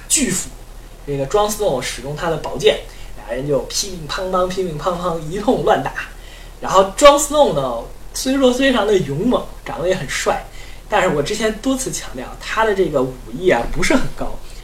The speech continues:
他经常跟别人打仗的时候就吃亏，这次也不例外。这次也是打着打着呢，就被人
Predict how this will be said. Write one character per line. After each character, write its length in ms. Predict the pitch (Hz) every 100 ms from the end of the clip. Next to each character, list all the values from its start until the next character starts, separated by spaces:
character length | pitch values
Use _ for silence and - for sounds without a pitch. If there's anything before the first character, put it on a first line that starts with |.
| - -
他 100 | 247
经 260 | 247 285 277
常 200 | 202 139
跟 160 | 175
别 140 | 170 143
人 140 | 156
打 160 | - -
仗 180 | 165 127
的 60 |
时 120 | 139 127
候 60 |
就 80 | 131
吃 180 | 127 -
亏， 280 | - 156 151 - - -
这 220 | - 233
次 160 | - 165
也 100 | 123
不 140 | -
例 140 | 135 139
外。 200 | - - - -
这 180 | - 262
次 220 | - 190
也 160 | 143 -
是 240 | - - - - -
打 200 | - -
着 100 | 214
打 200 | 247 -
着 100 | 127
呢， 220 | 135 131 120
就 100 | 175
被 200 | 165 147
人 200 | 139